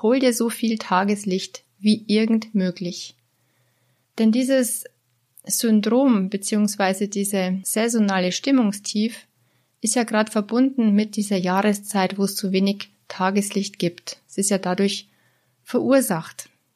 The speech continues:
Verleg deine Spaziergänge oder Waldläufe am besten in die Mittagspause beziehungsweise an freien Tagen auf die Vormittagszeit oder in die frühe Nachmittagszeit.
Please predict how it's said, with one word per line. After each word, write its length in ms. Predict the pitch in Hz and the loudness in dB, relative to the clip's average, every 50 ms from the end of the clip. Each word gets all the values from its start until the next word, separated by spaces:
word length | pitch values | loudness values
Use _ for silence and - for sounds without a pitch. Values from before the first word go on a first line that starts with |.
| _ _ _ _ _ _ _ _ _ _ _ _ _ _ _ _ _ _ _ _ _ _ | _ _ _ _ _ _ _ _ _ _ _ _ _ _ _ _ _ _ _ _ _ _
Verleg 420 | _ - 226 220 226 269 311 - - | _ -2 0 2 2 2 0 0 0
deine 200 | 262 247 233 226 | 0 2 2 0
Spaziergänge 960 | 220 - - 208 202 - - - 262 262 269 262 262 220 196 190 185 - - | 0 0 -2 -4 -2 -2 -4 0 2 2 2 2 2 0 0 0 -2 -2 -2
oder 280 | 196 190 196 185 170 | 0 0 0 0 0
Waldläufe 640 | 175 175 190 208 214 214 214 196 190 190 190 - - | 2 2 2 2 2 0 -2 -2 -2 -2 -4 -4 -4
am 120 | - 175 | -2 -2
besten 340 | 175 190 196 - - - 214 | 0 0 -2 -2 -2 -2 -2
in 100 | 175 175 | -2 0
die 120 | - 185 185 | 0 2 2
Mittagspause 1000 | 220 254 254 - 277 254 254 - - - 233 226 226 233 233 - 247 240 247 247 - _ _ _ _ _ _ _ _ _ _ _ _ _ _ _ _ _ _ _ _ | 2 2 2 -2 -4 -4 -4 -8 -6 -2 -2 -2 -2 -2 -2 -4 -4 -4 -4 -6 -10 _ _ _ _ _ _ _ _ _ _ _ _ _ _ _ _ _ _ _ _
beziehungsweise 800 | - 202 202 - 226 214 208 208 202 - 190 185 190 190 202 | -6 -4 0 2 2 4 2 2 0 0 -2 -4 -2 -2 -2
an 140 | - 180 180 | -2 -2 -2
freien 400 | - - 196 175 180 190 202 220 | -2 -4 -2 -2 0 2 2 2
Tagen 360 | 220 196 190 180 190 202 202 | 2 2 0 0 0 0 0
auf 160 | - 190 - - | -2 -2 -2 -2
die 120 | - 220 | -4 -4
Vormittagszeit 1040 | 220 - 262 247 220 196 208 190 170 - - - - - - 170 165 - - - - _ _ _ _ _ _ _ _ _ _ _ _ _ _ _ _ _ | 0 2 2 2 2 0 -2 -6 -8 -8 -10 -12 -10 -6 -4 -4 -4 -4 -8 -10 -20 _ _ _ _ _ _ _ _ _ _ _ _ _ _ _ _ _
oder 460 | 202 185 185 190 208 226 254 277 277 277 - _ _ _ | -2 0 2 2 2 2 2 0 -4 -6 -12 _ _ _
in 180 | 220 220 220 | 2 2 4
die 120 | 226 233 220 | 4 2 0
frühe 480 | 220 - 202 190 190 196 202 202 202 202 | -4 -4 -2 -2 0 0 0 -2 -2 -2
Nachmittagszeit. 1040 | 233 240 240 240 240 220 220 196 170 - - - - - 180 165 165 156 - - | -4 -2 2 2 0 0 0 -4 -6 -8 -8 -12 -10 -6 -4 -4 -4 -4 -8 -12